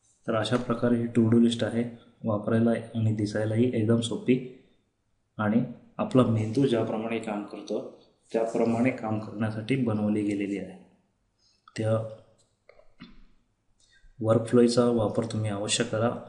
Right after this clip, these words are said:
एक मित्रांनो, मी जेव्हापासून हे ॲप वापरायला सुरुवात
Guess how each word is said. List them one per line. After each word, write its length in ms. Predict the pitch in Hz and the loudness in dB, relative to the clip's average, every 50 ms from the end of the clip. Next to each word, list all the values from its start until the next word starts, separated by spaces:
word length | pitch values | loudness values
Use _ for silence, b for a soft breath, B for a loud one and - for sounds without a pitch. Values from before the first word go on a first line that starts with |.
| - - | -12 -10
एक 180 | 110 104 107 - - - _ _ _ - | -10 -10 -10 -12 -16 -20 _ _ _ -2
मित्रांनो, 580 | 120 120 117 113 110 110 127 131 127 123 110 104 117 - - - - - - - - - - 120 | 0 2 2 2 2 2 4 6 6 6 6 4 0 -4 -6 -6 -6 -6 -6 -8 -10 -4 4 8
मी 120 | 123 127 | 8 8
जेव्हापासून 540 | 123 123 117 120 123 120 - 127 - 135 127 | 10 10 8 8 8 6 4 4 4 4 4
हे 200 | 117 117 117 117 | 6 6 6 4
ॲप 240 | 107 107 104 - 120 | 4 2 0 0 0
वापरायला 380 | 110 104 95 - 110 110 110 | 0 0 0 0 0 0 0
सुरुवात 280 | 110 - 104 104 104 | 0 0 0 0 0